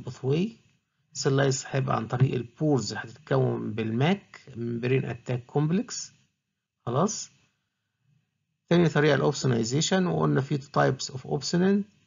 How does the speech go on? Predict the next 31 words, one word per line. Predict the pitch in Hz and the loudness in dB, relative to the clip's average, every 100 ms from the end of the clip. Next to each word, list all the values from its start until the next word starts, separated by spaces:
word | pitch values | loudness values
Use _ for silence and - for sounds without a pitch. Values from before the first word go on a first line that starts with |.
| - | -10
اللي | 170 127 | -4 0
هو | 127 131 123 - - | 2 2 0 -6 -6
ال | 131 131 139 | -4 -4 -4
اي | 139 135 | 0 2
جي | 120 | 2
جي | 117 147 214 - _ - _ _ _ _ _ _ _ _ _ _ _ - | -2 0 -2 -6 _ -20 _ _ _ _ _ _ _ _ _ _ _ -6
اللي | 117 | -2
بيعمل | 123 139 131 117 127 - | 2 2 2 -2 -6 -8
بايندينج | 131 135 123 113 110 | 0 2 2 0 -2
ال | 123 | -2
اي | |
جي | 123 113 | -2 -4
جي | 117 135 | -4 -6
اف | 131 - | -6 -6
سي | 131 | -4
ريسبتورز | 117 - 139 - 180 - - _ _ _ _ _ _ _ | -4 -4 -4 -4 -6 -6 -18 _ _ _ _ _ _ _
على | 120 | -2
الماكروفاجز، | 110 113 120 120 143 165 196 - _ _ - | 0 -2 -4 0 0 2 0 -4 _ _ -2
و-، | 131 127 127 - 143 | 0 2 0 -2 -2
والت-، | - 135 147 | -4 -4 -2
الاوبسون | 160 160 143 | -2 0 2
التاني | 131 - 151 | 2 2 2
اللي | 135 | 4
هو | 135 131 | 4 2
سي | - 143 | 0 -4
ثري | 139 131 | -2 -2
بي | 131 180 226 - _ _ _ _ - - | -2 -6 -6 -16 _ _ _ _ -8 -2
اللي | 131 | 2
هو | 139 | 4
بيعمل | 135 143 139 123 | 4 4 4 4
بايندينج | 135 139 120 117 113 | 4 4 2 -2 -8